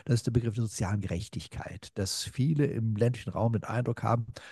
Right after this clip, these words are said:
wir tragen alle Lasten der Energiewende. Bei uns sind die Windkraftwerke, bei uns sind sozusagen die Freiflächen, Solaranlagen. Wir müssen es sozusagen hier ausbaden, damit die Städte ausreichend Energie haben, weil die das nicht machen.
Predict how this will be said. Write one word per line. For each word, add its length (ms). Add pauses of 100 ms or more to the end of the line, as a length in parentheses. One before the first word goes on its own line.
(340)
wir 400
tragen 520
alle 180
Lasten 420
der 140
Energiewende. 680
Bei 80
uns 240
sind 160
die 160 (240)
Windkraftwerke, 800
bei 100
uns 300
sind 260
sozusagen 420
die 80
Freiflächen, 640 (120)
Solaranlagen. 960 (160)
Wir 160
müssen 300
es 140
sozusagen 400
hier 380 (220)
ausbaden, 600
damit 280
die 60
Städte 460 (720)
ausreichend 580
Energie 420
haben, 280
weil 140
die 100
das 200
nicht 140
machen. 400